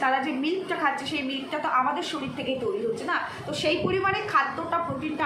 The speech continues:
আমাদের শরীরে না পড়লে সেই প্রথমত বাচ্চাটাও সেই, আহ, তার, আহ, পুষ্টিগুণ অনুযায়ী তার পেট, তার পরিমাণ যতটা দরকার সেই অনুযায়ী, আহ, দুধটা পাবে না, পান করতে পারবে না। আর আমরাও সেটা, আহ, তৈরি করতে পারবো না, আমাদের শরীর সেটা তৈরি করতে অক্ষম থাকবে, আর আমাদের শরীর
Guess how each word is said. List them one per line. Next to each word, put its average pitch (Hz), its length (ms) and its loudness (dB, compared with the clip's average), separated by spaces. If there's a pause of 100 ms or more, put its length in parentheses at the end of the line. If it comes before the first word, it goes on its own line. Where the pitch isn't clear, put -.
আমাদের 262 280 0
শরীরে 311 320 -2
না 269 60 6 (100)
পড়লে 277 260 -2
সেই 285 200 -2
প্রথমত 311 360 -2 (100)
বাচ্চাটাও 254 440 0 (140)
সেই, 302 180 0
আহ, - 420 0
তার, 277 120 4 (200)
আহ, 240 200 6 (360)
পুষ্টিগুণ 320 500 -2
অনুযায়ী 302 340 0
তার 302 200 2
পেট, 302 200 0 (120)
তার 285 120 0 (100)
পরিমাণ 302 340 -2
যতটা 254 260 0 (100)
দরকার 240 280 0
সেই 294 140 -2
অনুযায়ী, 285 340 -2
আহ, 240 520 2
দুধটা - 280 -2 (100)
পাবে 254 260 2
না, 247 60 2 (140)
পান 247 120 4 (100)
করতে 269 260 -4
পারবে 240 300 2
না। 240 40 2 (200)
আর 254 80 6 (120)
আমরাও 285 260 2 (100)
সেটা, 285 260 2
আহ, 240 560 2 (240)
তৈরি 311 240 2
করতে 370 280 0
পারবো 302 200 4
না, 285 100 4
আমাদের 294 260 -2
শরীর 311 280 0
সেটা 311 140 -2 (100)
তৈরি 269 220 0
করতে 294 180 -2 (100)
অক্ষম 302 280 -2
থাকবে, 330 220 0
আর 294 140 2
আমাদের 285 300 0
শরীর 359 220 2